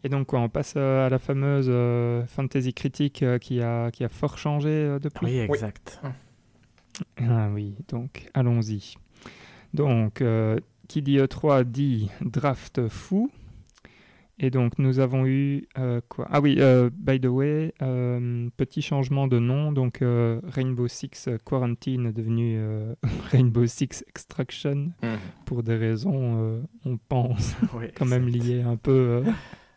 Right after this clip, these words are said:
Speaker 1: à la situation sanitaire. Euh, alors, David a récupéré, donc David a tout drafté.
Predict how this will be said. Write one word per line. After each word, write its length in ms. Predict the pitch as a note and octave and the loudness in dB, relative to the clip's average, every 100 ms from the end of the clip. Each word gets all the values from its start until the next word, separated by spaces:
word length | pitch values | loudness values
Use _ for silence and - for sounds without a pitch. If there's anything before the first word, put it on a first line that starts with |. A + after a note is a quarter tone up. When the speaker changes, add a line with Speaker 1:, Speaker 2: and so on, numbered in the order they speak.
| - | -6
Speaker 1:
à 80 | C3 | -4
la 100 | A#2+ | -4
situation 640 | - A#2+ C3+ B2+ - C#3 | -6 -4 -2 -2 -2 -2
sanitaire. 540 | - B2+ A#2 C#3 D3+ A3+ - - - - - - - - - - | 0 -2 -2 -4 -6 -8 -12 -20 -20 -20 -20 -20 -20 -20 -20 -6
Euh, 580 | B2+ B2+ C3 C3 C3 C3 - | -2 0 0 0 -2 -2 0
alors, 460 | D#3 B2+ A2+ A2 - | 2 4 2 0 -6
David 600 | F#3+ C#3 D#3 B2 A2 A2 G#2 G#2 D3 - - _ _ - | -4 0 0 0 0 0 0 -4 -10 -16 -20 _ _ -2
a 260 | C3+ A#2+ - | 0 0 -2
récupéré, 520 | - D3 C#3 D3 C#3+ D3+ | -4 -4 -2 0 2 4
donc 220 | C3+ B2+ | 2 4
David 260 | C#3+ D#3+ | 2 2
a 60 | C#3 | 0
tout 140 | - | 0
drafté. 500 | D3 B2 - C3+ C3 | 0 0 -2 -2 0